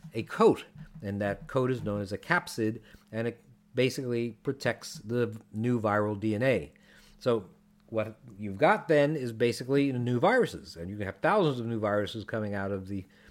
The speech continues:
same host cell. They accumulate until they reach critical mass, I guess, and they burst open, releasing the newborn viruses to find their own hosts, and of course, usually to the detriment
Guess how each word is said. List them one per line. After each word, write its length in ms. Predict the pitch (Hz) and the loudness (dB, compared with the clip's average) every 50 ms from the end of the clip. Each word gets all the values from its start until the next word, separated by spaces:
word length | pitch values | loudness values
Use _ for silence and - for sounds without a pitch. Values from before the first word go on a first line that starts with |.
| _ _ _ _ | _ _ _ _
same 320 | - - - 131 123 123 113 | -10 -2 0 2 2 2 2
host 280 | 107 120 120 113 - | 2 2 0 0 2
cell. 380 | - 143 139 117 110 120 - - - - - - - - | 4 6 6 6 6 4 2 -2 -8 -20 -20 -20 -10 -4
They 140 | 104 101 | -2 -2
accumulate 600 | 95 92 - - 175 175 170 156 135 131 131 127 | -2 -2 -2 0 0 2 4 4 6 6 4 4
until 520 | 117 117 113 - - 120 117 110 107 107 - - - - - - _ _ _ - | 2 0 -4 -2 0 2 2 2 2 -2 -6 -12 -20 -20 -20 -20 _ _ _ -2
they 120 | 107 110 110 | 0 2 4
reach 260 | 113 131 123 - - | 4 2 0 -2 0
critical 400 | - - 160 160 147 - 156 127 | 4 8 8 8 8 8 6 4
mass, 360 | 120 143 127 131 147 135 - | 6 6 6 6 6 4 4
I 100 | 123 113 | 2 2
guess, 280 | 107 113 117 113 110 - | 2 2 2 2 0 -2
and 140 | 113 107 107 | -2 -2 -2
they 180 | 107 107 107 | -2 -2 -2
burst 580 | 101 101 98 92 - - 143 180 160 - - 170 | -4 -6 -8 -2 4 6 6 6 6 4 6 8
open, 500 | 160 160 160 165 - 113 113 113 113 113 120 | 8 8 8 6 4 0 0 -2 -4 -6 -6
releasing 420 | 107 110 110 123 123 123 151 147 | -2 0 0 0 0 0 -2 -2
the 80 | 135 120 | 0 0
newborn 420 | 120 117 117 113 117 110 110 110 | 0 -2 0 2 4 4 4 4
viruses 560 | 101 123 147 156 151 139 - - 117 113 113 | 2 4 4 4 4 4 2 0 -4 -4 -4
to 100 | - - | -6 -8
find 300 | 107 - 113 113 113 110 | -4 0 0 2 2 4
their 140 | 117 131 185 | 4 4 4
own 120 | 214 202 | 4 4
hosts, 380 | 151 131 117 117 120 - - - - - - - - - - | 4 4 4 2 2 -2 -6 -14 -18 -20 -20 -20 -20 -10 -4
and 200 | 107 110 113 120 | 0 0 0 0
of 100 | 120 120 | 0 -2
course, 400 | - 107 101 101 98 - - - - - - _ _ - | 0 2 2 2 0 -2 -6 -16 -18 -20 -20 _ _ -6
usually 480 | 101 104 113 113 104 104 104 104 104 | -2 -2 0 0 -2 -2 -2 -2 -4
to 140 | 98 - 117 | -4 -4 -4
the 120 | 98 98 101 | -4 -2 0
detriment 600 | 98 123 131 127 - 131 113 107 104 98 98 | 2 2 2 0 0 -2 -2 -2 -2 -4 -6